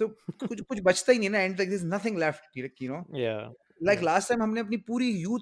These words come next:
Speaker 1: को पिटवा दिया था ऑस्ट्रेलिया से, right? वो टी ट्वेंटी में एंड में हसनैन भी आ गया था। वो सब पिटे लाइन से, जितनी हमारी, uh, youth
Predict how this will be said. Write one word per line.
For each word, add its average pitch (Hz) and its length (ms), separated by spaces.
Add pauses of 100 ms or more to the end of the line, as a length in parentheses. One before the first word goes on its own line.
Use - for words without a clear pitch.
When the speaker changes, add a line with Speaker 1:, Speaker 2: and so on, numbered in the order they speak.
Speaker 1:
को 247 60
पिटवा 160 300
दिया 147 140
था 156 60
ऑस्ट्रेलिया 139 420
से, 131 100
right? 156 200 (120)
वो 170 260
टी 202 100
ट्वेंटी 202 300
में 208 100
एंड 190 160
में 202 100
हसनैन 170 460
भी 180 120
आ 151 120
गया 139 180
था। 143 260 (360)
वो 220 60
सब 226 360
पिटे 180 200
लाइन 147 280
से, 147 180
जितनी 180 340
हमारी, 160 360
uh, 123 320 (160)
youth 147 200